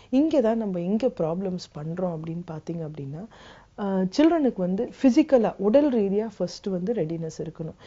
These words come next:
எல்லாத்துக்குமே வந்து அவங்க ஆசை, ஆசைப்படுவாங்க. டக்குன்னு ஒரு பேனா கொடுத்தீங்கன்னா அவங்க வந்து எழுதுற மாதிரி ஆக்டிங் கொடுப்பாங்க. ஆனா, அதுக்கு அவங்க ரெடியா அப்படின்றத நீங்க பாத்தீங்க அப்படின்னா, உண்மையில அது கிடையாது. ஏன்னா,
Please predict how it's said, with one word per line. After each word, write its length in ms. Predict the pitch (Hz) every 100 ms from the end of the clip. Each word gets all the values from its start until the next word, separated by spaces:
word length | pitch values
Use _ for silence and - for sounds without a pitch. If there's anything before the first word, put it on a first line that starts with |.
| - -
எல்லாத்துக்குமே 760 | 208 247 285 262 254 226 247
வந்து 460 | 269 202 196 240 254
அவங்க 320 | - 214 254 226
ஆசை, 460 | 208 240 - 285 190
ஆசைப்படுவாங்க. 760 | 214 247 277 240 190 170 165 - - - _
டக்குன்னு 360 | 214 202 254 240
ஒரு 280 | 220 196 190 -
பேனா 280 | - 220 240
கொடுத்தீங்கன்னா 380 | 226 214 226 262
அவங்க 300 | 330 277 240
வந்து 340 | 233 240 220
எழுதுற 240 | 226 226 208
மாதிரி 240 | 208 220
ஆக்டிங் 360 | 190 185 196 185
கொடுப்பாங்க. 520 | 170 165 165 165 151 - - -
ஆனா, 360 | 190 208 269 -
அதுக்கு 320 | 208 226 247
அவங்க 200 | 208 196
ரெடியா 480 | 180 180 214 185 170 185
அப்படின்றத 420 | 175 185 196 202
நீங்க 280 | 196 185 170
பாத்தீங்க 260 | 165 165 180
அப்படின்னா, 320 | 160 165 220 254
உண்மையில 300 | 196 196 190
அது 220 | 214 185 165
கிடையாது. 500 | 156 160 160 156 - - - -
ஏன்னா, 260 | 220 285